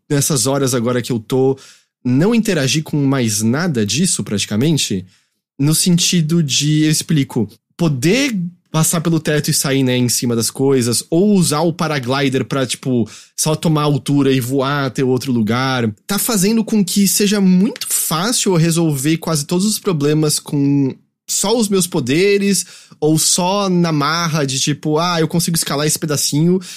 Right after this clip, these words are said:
e aí tem uma beiradinha pra fora da montanha, e eu vou usar o negócio de acender, e eu vou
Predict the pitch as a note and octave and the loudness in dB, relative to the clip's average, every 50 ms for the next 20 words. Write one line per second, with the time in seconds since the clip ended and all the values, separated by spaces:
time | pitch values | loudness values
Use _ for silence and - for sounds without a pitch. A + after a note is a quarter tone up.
0 | - - B2+ D3+ E3 E3 - F3+ F3+ F3+ F3+ F#3+ F#3 F3 E3+ - - D#3+ C#3 C3+ | -8 -4 -2 -2 0 0 0 0 2 2 2 2 0 0 -2 -4 -6 -6 -2 0
1 | A3 C#4 E4+ C#4+ A#3+ E3 C#3 D3+ G3+ C4+ C4+ A#3+ A#3+ A#3 G3+ - - G3 F#3 F#3 | 0 0 0 0 0 0 0 -2 -2 -2 -4 -4 -2 -4 -4 -2 -2 -2 0 0
2 | F#3+ F#3 F3+ F3+ F3 F3 F3 E3+ F3+ F#3+ G3 F#3 F#3 F#3 F3+ D#3+ E3 F3 E3+ D#3+ | 0 0 2 2 0 0 0 0 0 2 0 2 0 0 0 0 0 0 0 0
3 | D3+ C3+ D3+ D#3 D#3+ E3 E3 D3+ D#3 D3+ D3 - D3+ D3 C#3+ - - D#3+ D3+ C3 | 0 0 0 0 0 0 0 0 0 0 0 0 -2 -2 -2 -2 -2 -2 -2 0
4 | C3 C#3+ D#3 D#3+ D#3 D3+ C3+ C#3+ D#3 D3+ D3 | 0 0 2 2 2 0 0 0 0 0 0